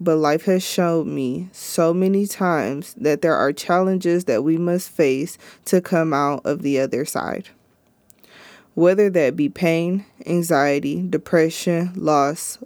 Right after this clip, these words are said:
love, or happiness, it's all connected to a greater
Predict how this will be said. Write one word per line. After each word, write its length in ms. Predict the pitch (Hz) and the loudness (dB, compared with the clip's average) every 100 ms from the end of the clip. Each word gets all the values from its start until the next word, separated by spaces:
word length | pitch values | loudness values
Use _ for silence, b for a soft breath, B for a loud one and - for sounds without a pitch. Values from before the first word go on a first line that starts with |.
| - | -4
love, 500 | 160 147 143 143 - - | 0 2 0 -4 -12 -4
or 140 | 143 | -2
happiness, 800 | 151 156 151 120 123 71 87 - B B B | -2 -2 -2 -2 -2 -4 -6 -10 B B B
it's 180 | - 170 - | -2 -2 0
all 220 | 151 165 | 0 0
connected 720 | - 196 151 143 147 139 - | 0 0 2 -2 -2 -4 -4
to 200 | - 156 | -4 -2
a 60 | 147 | 0
greater 400 | 151 147 151 | 0 0 0